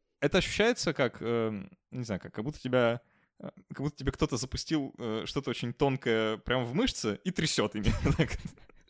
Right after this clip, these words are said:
Очень не-, ну, это неприятно, в-, в-, положительно неприятно. А, но, э, ск-, через какое-то время привыкаешь, и под это даже можно спать, как, как ни странно.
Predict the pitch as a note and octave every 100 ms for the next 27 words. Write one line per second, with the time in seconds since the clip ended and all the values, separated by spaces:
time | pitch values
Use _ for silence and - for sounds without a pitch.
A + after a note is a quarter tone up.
0 | _ _ _ - - C#4 - - - -
1 | F3 - B2+ B2+ F#3 C#3 C3+ D#3 D3+ D3+
2 | C3+ G#3 B3+ A2 A2+ - A#2+ B2+ B2 -
3 | F#2 - - - C3 C#3 C3 F#2+ F#2 G2
4 | F2 - - _ - - _ - G2+ F#2+
5 | F#2 G2+ C3+ G3+ F#3+ D3+ - - C#3+ A#2+
6 | A#2 - - - - B2+ - - B2+ A#2+
7 | G#2+ G#2+ E3+ A3 - - _ _ _ D#3+
8 | F3 C3+ C#3+ B2+ C3 A#2 C3+ B2 - -
9 | - - - - G#3+ A#3+ - - F3+ E3